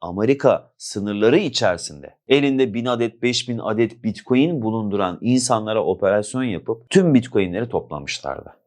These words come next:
O dönemin Amerikası ve şimdiye bakalım. Şu an on trilyon dolarlık E T F onayı için bu onayı kabul edip bekleten bir Amerika.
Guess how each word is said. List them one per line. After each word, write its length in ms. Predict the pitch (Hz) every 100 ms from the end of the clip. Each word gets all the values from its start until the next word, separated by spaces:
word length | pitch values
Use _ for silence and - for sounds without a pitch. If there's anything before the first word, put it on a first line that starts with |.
| _ -
O 180 | 143
dönemin 320 | 151 143 135 131
Amerikası 800 | 123 123 117 131 - 165 185 _ -
ve 140 | 143
şimdiye 500 | 156 143 127 135 151
bakalım. 400 | 117 - 87 107 _ _
Şu 280 | - - 151
an 340 | 127 123 135 _
on 280 | 127 156 165
trilyon 500 | - 131 123 127 123
dolarlık 460 | 110 120 120 127 120
E 200 | 107 110
T 160 | 127 123
F 220 | 151 170
onayı 520 | - 113 127 147 196
için 380 | 143 - 120 - _ _ -
bu 200 | 110 131
onayı 340 | 127 117 110
kabul 360 | - 110 117 156
edip 320 | 135 127 - _ _ _
bekleten 840 | 92 117 117 113 113 139 147 113 82
bir 160 | 76 -
Amerika. 600 | 78 73 71 - 71